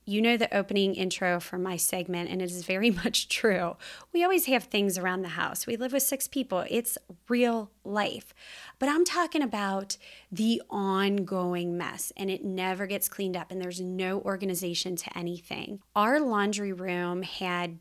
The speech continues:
big time problems where I would just throw things in there. I had no system.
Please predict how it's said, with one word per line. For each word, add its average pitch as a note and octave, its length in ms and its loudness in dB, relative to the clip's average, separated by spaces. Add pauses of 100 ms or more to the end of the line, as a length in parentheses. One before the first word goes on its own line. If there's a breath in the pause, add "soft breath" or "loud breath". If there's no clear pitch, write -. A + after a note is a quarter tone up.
big G#3 200 2
time F3+ 260 0
problems E3 680 -4 (160)
where G3+ 560 4
I A#3 160 -2
would D#4+ 140 4
just - 240 0
throw G3 240 2
things F#3+ 360 -2
in F#3 140 -2
there. F#3 220 0
I - 80 0
had F#3 240 0
no G3+ 340 2
system. F3+ 840 0